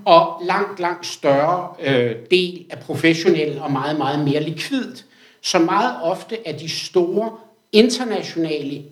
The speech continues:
E T F'er, som også er indeksfonde, de er ofte meget, meget oftere handlet med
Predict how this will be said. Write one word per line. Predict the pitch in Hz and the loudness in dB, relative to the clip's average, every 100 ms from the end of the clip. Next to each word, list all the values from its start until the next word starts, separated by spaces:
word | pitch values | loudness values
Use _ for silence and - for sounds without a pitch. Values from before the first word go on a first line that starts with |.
| - | -2
E | 131 | -2
T | - | -2
F'er, | 160 170 185 226 165 - - | 0 0 2 0 -2 -8 -16
som | - 123 135 | -8 -4 0
også | 202 294 | 0 0
er | |
indeksfonde, | 220 262 247 - 220 214 226 226 - - - _ _ | -2 -4 -6 -4 -2 0 -4 -12 -16 -20 -20 _ _
de | 226 233 220 | 0 0 -2
er | 208 190 | -4 -2
ofte | 190 - 214 | -2 -2 -4
meget, | 175 156 196 185 | -2 0 0 0
meget | 147 180 190 - _ - | 0 -4 -6 -12 _ 4
oftere | 202 - - 185 156 | 4 4 -6 -8 -6
handlet | - 160 208 233 226 | -2 0 0 -4 -6
med | 170 | -10